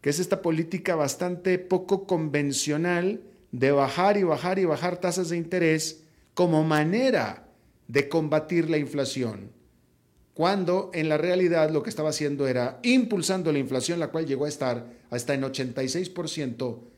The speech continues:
hace tan poco tiempo como octubre pasado. Ahora, a pesar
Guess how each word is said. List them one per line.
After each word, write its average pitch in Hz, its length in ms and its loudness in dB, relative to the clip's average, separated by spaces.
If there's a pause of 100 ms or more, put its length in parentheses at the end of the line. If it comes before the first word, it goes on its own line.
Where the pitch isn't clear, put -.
(160)
hace 156 180 -2
tan 160 180 -6
poco 170 220 -6
tiempo 151 300 -6
como 143 160 -6
octubre 117 520 -4 (240)
pasado. 151 640 2 (2750)
Ahora, 156 460 2
a 135 240 0
pesar 147 720 2